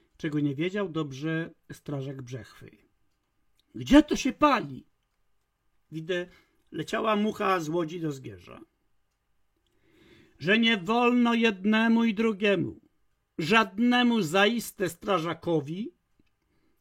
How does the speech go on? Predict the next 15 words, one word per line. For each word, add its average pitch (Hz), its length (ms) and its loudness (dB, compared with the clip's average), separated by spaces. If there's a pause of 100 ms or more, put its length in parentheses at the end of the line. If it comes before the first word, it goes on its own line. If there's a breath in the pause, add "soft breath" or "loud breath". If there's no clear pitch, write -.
(140)
polewać 196 680 0
wielkiego 160 480 -4
pieca 156 640 -8 (1160 soft breath)
czterema 185 600 -2
strumieniami 160 680 2
wody, 135 480 -14 (1120)
ponieważ 165 560 -2 (100)
stoi 147 680 -10 (600)
we 143 200 -10
wspomnianej 170 680 -4
Wikipedii 160 920 -12
i 165 60 -14
bidem: 156 540 -10 (1200 soft breath)
„Od 262 300 4
rozpalenia 196 1300 2